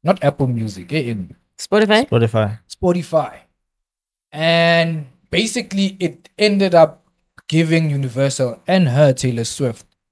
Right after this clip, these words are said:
Speaker 1: a good deal out of that Spotify thing. So she's very influential.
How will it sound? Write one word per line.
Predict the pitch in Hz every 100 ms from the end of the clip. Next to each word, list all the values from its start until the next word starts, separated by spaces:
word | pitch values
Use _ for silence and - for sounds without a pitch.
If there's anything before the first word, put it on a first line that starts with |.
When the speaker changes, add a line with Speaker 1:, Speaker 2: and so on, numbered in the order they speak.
| _ _
Speaker 1:
a | 123 127 -
good | 143 156 -
deal | 143 151 131 95 - -
out | 113
of | 123
that | 110
Spotify | - - 104 - 92 90
thing. | -
So | - 156
she's | 185 147
very | 147 233 202
influential. | 165 139 117 117 - -